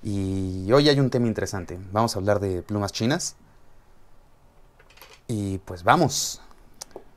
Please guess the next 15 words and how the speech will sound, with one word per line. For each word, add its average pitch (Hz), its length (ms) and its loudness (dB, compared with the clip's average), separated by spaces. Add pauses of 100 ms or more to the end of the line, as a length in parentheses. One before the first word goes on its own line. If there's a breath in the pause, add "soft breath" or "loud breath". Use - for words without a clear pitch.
(260)
Aquí - 160 -16
tenemos 98 320 -6
la 87 440 -8
primer 90 260 -8
pluma, 120 300 -2 (1300 soft breath)
que 101 160 0
es - 160 -4
una 98 420 -4 (260)
Jinhao 107 400 0
cincuenta 90 440 -8
y 90 80 -4
uno 98 160 -2
A. 135 140 -4 (3000)
Aquí - 160 -18
tengo 95 320 -6